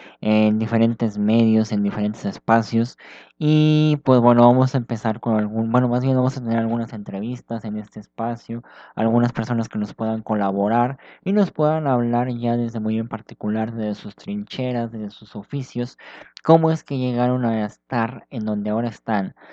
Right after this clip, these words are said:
Porque no sé si alguno de ustedes se ha puesto a pensar, eh,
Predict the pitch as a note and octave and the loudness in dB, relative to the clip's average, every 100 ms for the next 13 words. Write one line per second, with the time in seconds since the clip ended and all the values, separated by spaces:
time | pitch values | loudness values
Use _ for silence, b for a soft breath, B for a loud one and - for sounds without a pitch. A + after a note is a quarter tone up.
0 | B B A#2+ A2+ - A#2+ A#2+ C3+ D3+ F3+ | B B 0 0 -2 -2 0 0 0 -2
1 | E3 C#3+ C3+ D3 A#2+ - A#2 B2 A#2 A2+ | -2 -2 0 0 -2 -2 0 0 -2 -4
2 | B2+ - G#2+ G2 F2+ - F#2+ G2+ B2 b | -6 -6 -6 -6 -8 -8 -8 -8 -12 b
3 | b b - A#2+ A2+ A2 A2 A2 A2 A2 | b b -10 -6 -4 -2 -2 -4 -4 -6
4 | G#2+ A2 | -8 -10